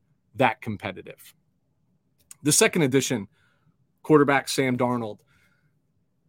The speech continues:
In trolling social media, I see a lot of individuals just, I don't wanna say upset, but just, like, uncertain around this signing and what it means. And for me, I'm not perplexed in any capacity.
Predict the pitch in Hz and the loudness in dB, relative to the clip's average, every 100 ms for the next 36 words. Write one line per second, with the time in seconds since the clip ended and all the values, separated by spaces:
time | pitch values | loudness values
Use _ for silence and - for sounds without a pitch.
0 | _ 175 170 - 185 196 196 175 - 160 | _ -2 0 2 4 4 4 2 0 -2
1 | - 147 151 139 135 127 - 139 120 131 | 0 0 0 2 2 0 0 0 2 2
2 | 127 127 123 113 120 120 117 117 110 - | 0 -2 -2 -2 -4 -2 -2 -2 -4 -12
3 | - _ _ _ _ _ _ _ _ - | -16 _ _ _ _ _ _ _ _ -4
4 | 185 - - _ _ _ 233 311 262 185 | -2 -2 -8 _ _ _ -2 0 2 2
5 | - 131 - - 135 208 139 147 156 165 | 0 -2 -2 2 0 0 -2 -2 0 0
6 | 135 - 151 131 - 131 127 127 123 123 | 0 0 -2 0 -4 -4 -4 -4 -2 -2
7 | 127 131 - 131 143 151 135 131 123 117 | -2 -4 -6 -6 -4 -6 -6 -4 -4 -2
8 | 123 113 110 117 110 107 - 120 127 117 | -4 -4 -8 -8 -8 -12 -12 -6 -4 -4
9 | - _ _ _ _ - 175 143 143 160 | -8 _ _ _ _ 0 2 4 2 0
10 | 196 220 - _ _ _ 135 147 156 160 | -2 -6 -10 _ _ _ -4 0 2 2
11 | 160 - - 160 - 151 - - 165 - | 2 -4 0 0 4 0 0 -8 -8 -4
12 | 139 - - 147 156 147 - 139 107 123 | -2 -4 -4 -2 0 -4 -4 -6 -4 -6
13 | 113 - 101 95 | -6 -8 -12 -14